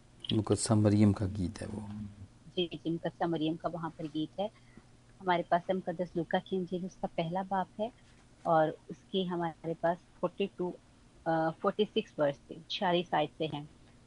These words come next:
Speaker 2: اور وہ مقدسہ مریم کے گیت کے نام سے منسوب ہے کہ وہ
Speaker 1: ہم،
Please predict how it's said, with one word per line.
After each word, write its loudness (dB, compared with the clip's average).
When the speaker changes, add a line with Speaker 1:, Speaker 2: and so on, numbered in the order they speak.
Speaker 2:
اور 0
وہ 2
مقدسہ -2
مریم 4
کے -2
گیت -4
کے 2
نام 4
سے -6
منسوب -4
ہے 2
کہ 4
وہ 2
Speaker 1:
ہم، -6